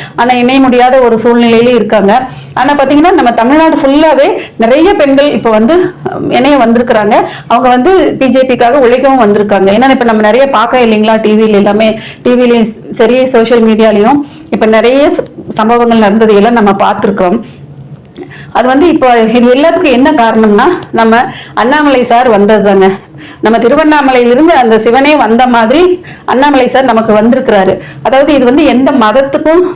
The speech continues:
சம்பந்தம் இல்லைங்க. இது ஒரு மனிதன், மனித குலத்துக்கு சம்பந்தமானவங்க. எல்லா மனிதர்களுமே எல்லாமே ஒரே இனம் தாங்க. அதனால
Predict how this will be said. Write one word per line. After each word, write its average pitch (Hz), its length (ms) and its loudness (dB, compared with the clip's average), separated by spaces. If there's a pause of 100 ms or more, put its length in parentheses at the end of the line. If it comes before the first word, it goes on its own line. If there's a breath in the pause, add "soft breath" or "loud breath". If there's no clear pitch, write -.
சம்பந்தம் 254 420 0
இல்லைங்க. 208 220 2
இது 208 160 0
ஒரு 240 120 2
மனிதன், 254 480 0 (240 loud breath)
மனித 277 300 0
குலத்துக்கு 240 440 0
சம்பந்தமானவங்க. 208 600 2
எல்லா 247 280 2
மனிதர்களுமே 254 720 0
எல்லாமே 233 440 2
ஒரே 214 280 2
இனம் 202 240 2
தாங்க. 196 340 0 (220 loud breath)
அதனால 226 460 0